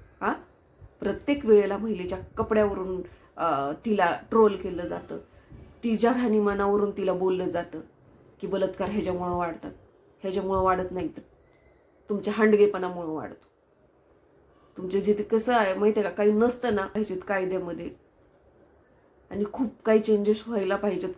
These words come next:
कायद्यामध्ये. साधं महिलेला नुसतं कुणी, अ, बोललं ना चुकीचं,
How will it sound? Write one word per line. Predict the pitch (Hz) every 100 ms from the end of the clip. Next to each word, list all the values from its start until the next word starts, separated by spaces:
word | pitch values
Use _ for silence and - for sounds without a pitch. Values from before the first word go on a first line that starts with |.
| _ -
कायद्यामध्ये. | 196 185 180 151 - - _ _ _ _ -
साधं | - 202 208 208
महिलेला | 220 208 208 208
नुसतं | 208 208 214
कुणी, | 208 208 220 214 - _ -
अ, | 180 175 156
बोललं | 160 180 233 269 302 330
ना | 254 240 - _ _ _ _ _ _ _ -
चुकीचं, | 277 - 262 208